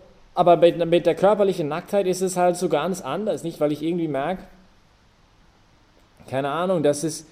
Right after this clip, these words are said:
da, wenn ich meinen Körper entkleide, entkleide eben ich nicht nur meinen Körper, sondern etwas mehr,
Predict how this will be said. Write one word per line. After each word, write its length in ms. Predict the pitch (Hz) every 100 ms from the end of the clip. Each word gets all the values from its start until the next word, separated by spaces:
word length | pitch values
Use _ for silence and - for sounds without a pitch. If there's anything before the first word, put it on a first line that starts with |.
| _ _ _
da, 220 | 147 143 160
wenn 160 | 156
ich 140 | 180 170
meinen 240 | 160 160
Körper 380 | - 190 214 147
entkleide, 640 | 160 156 147 143 175 190
entkleide 440 | 156 156 156 175
eben 380 | 170 175 165 160 -
ich 220 | 185 185
nicht 280 | 190 208 -
nur 240 | 165 226 180
meinen 260 | 165 185
Körper, 440 | - 240 - 101 - - - _ _ _ _ _ _ _ _ _
sondern 300 | - 156 147
etwas 260 | 131 139 127
mehr, 380 | 135 139 98